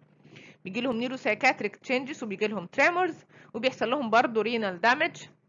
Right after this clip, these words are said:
لان اغلب ال-، ال-، الميتالز دي بتترسب في الكلى، فهتلاقي اغلبها بتبقى نيفروتوكسيك. برضه بنشخص ازاي؟ هو عنده هيستوري برضه باكسبوجر،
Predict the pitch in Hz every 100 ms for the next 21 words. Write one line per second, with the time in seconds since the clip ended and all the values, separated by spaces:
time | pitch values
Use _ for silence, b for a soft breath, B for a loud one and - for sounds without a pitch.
0 | B B B 202 220 233 302 381 277 220
1 | 226 202 196 190 180 175 208 320 277 208
2 | 226 233 226 - 269 - 196 - 196 247
3 | 190 147 185 196 240 233 233 285 294 -
4 | 247 196 233 - 196 214 - 302 - -
5 | _ _ - - - _ _ _ _ _
6 | _ _ _ _ _ _ _ _ _ _
7 | _ _ - _ - - - - - _
8 | - 240 233 202 208 285 285 - 214 226
9 | 240 214 214 240 269 269 - 196 226 226
10 | 202 - - - 220 254 339